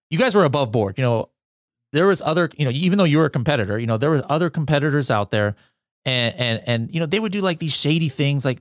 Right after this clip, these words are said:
they would, um, I mean, just on the marketing side, they would always attack our own branded keywords and, and just do stuff that, you know, normally people don't do, and,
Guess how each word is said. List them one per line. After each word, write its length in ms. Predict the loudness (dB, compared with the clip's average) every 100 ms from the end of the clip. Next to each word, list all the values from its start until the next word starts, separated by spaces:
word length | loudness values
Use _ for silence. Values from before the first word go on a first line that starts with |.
| -10
they 280 | -12 -2 2
would, 160 | 4
um, 260 | 2 0 -2 -2
I 60 |
mean, 120 | -2
just 140 | -2 -2
on 100 | 0
the 80 | 0
marketing 440 | 0 0 0 -2
side, 220 | 0 0
they 80 | 2
would 120 | 0
always 280 | 0 0 0
attack 440 | -2 -2 -4 -2
our 160 | 0 0
own 360 | 2 2 0 -4 _ _ _
branded 480 | -2 0 0 -2 -4
keywords 600 | -2 0 4 4 4 2
and, 160 | -2 -2
and 140 | -2
just 160 | -4 -2
do 120 | -2
stuff 380 | -2 0 -2 0
that, 180 | -2 0
you 100 | -2
know, 80 |
normally 340 | 0 0 0 -2
people 240 | -2 -2
don't 200 | 0 0
do, 300 | 2 4 4
and, 200 | 2 -2